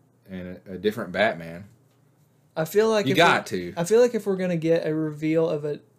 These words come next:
Speaker 2: another character besides Supergirl, obviously, I feel like maybe not Flash. We might see him in a suit, but we don't know
Speaker 1: Hmm.
Speaker 2: who it, who Flash is.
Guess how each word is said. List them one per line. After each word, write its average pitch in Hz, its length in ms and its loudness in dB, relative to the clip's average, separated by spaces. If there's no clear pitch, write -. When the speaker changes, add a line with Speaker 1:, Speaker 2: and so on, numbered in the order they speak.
Speaker 2:
another 165 340 2
character 160 480 -2
besides 147 560 -6
Supergirl, 139 480 -8
obviously, 139 500 -12
I 151 140 -6
feel 196 200 2
like 214 380 -2
maybe 180 360 0
not 165 400 -2
Flash. 190 520 -8
We 170 100 0
might 165 300 0
see 165 480 -2
him 170 280 -2
in 151 80 -4
a 143 60 -10
suit, 180 560 -4
but 160 140 -4
we 156 160 -2
don't 156 200 -2
know 151 120 -4
Speaker 1:
Hmm. 147 80 -6
Speaker 2:
who 156 180 -2
it, 147 260 -2
who 156 300 0
Flash 139 440 -6
is. 170 460 -2